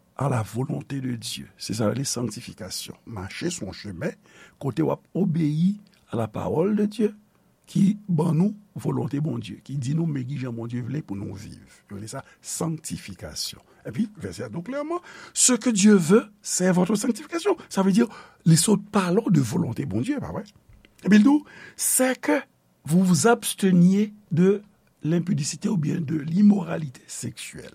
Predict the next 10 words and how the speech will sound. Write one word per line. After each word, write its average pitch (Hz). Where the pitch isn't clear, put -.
Ça 135
veut 139
dire, 214
affaire, 208
eh, 175
immoralité 185
sexuelle, 123
qui 170
sortit 175
depuis, 139